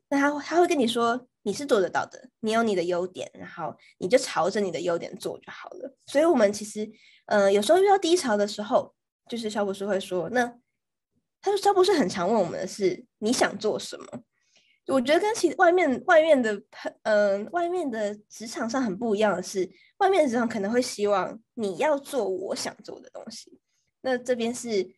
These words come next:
我希望你可以表达你想做什么，然后我帮助你。对，所以我觉得在这边其实很幸运的是，就是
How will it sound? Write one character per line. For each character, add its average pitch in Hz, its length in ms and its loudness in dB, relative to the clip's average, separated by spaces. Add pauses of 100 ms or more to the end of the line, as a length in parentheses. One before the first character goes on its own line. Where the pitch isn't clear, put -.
(280)
我 202 200 0
希 262 360 -6
望 277 260 2
你 - 80 -10
可 220 180 -6
以 220 80 -2
表 180 220 -2
达 - 200 -6
你 202 200 -2
想 - 300 -4
做 202 160 -4
什 165 160 -12
么， 151 200 -14
然 190 120 -12
后 185 80 0
我 175 120 -2
帮 - 260 -4
助 - 260 -14
你。 - 160 -20 (520)
对， - 220 -4 (240)
所 302 100 0
以 359 60 6
我 392 100 6
觉 247 60 2
得 247 60 6
在 311 100 6
这 320 100 0
边 294 160 4
其 214 160 -6
实 214 60 0
很 240 220 -2
幸 214 280 -2
运 208 120 -2
的 190 100 -4
是， 175 240 -2
就 202 140 -8
是 214 260 -2